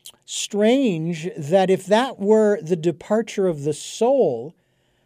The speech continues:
that the actual soul would actually have any kind of a material weight to it.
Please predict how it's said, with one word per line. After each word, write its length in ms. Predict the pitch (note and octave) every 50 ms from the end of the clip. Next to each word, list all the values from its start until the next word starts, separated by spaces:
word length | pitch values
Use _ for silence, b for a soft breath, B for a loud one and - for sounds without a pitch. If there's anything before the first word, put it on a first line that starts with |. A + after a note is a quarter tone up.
| _ _ _ _
that 280 | - D#3 D#3+ G#3 A3 G#3+
the 180 | E3 G3 G3+ -
actual 560 | - G3+ A3 A#3+ - - - B3 A3 G#3 G3+
soul 540 | F#3+ - - - - A#3 A#3+ A#3+ A#3 G#3+ F#3
would 100 | F#3 F#3
actually 560 | F#3+ G3+ A3 G#3+ - - A3+ G#3 F#3+ F#3+ F#3 F3
have 380 | C#3+ E3+ G#3 A3 A3 G3+ E3+ F3
any 220 | - F3+ G3+ G#3 G#3
kind 380 | G#3 - - F#3+ G3 G#3 G#3
of 140 | G3+ F3 D3
a 260 | F3 E3+ E3 D#3+ D3+ b b b b b b b b
material 840 | D#3+ E3+ F3+ F3+ F#3 - - A3+ A3+ A3+ A3 G#3+ F#3+ F3 D#3+ D3+
weight 440 | C#3+ C3+ F3 G3+ G#3 F#3+ - - - _ _ _ _ _ _
to 240 | - - B3 A#3 G3+
it. 240 | C3+ - - -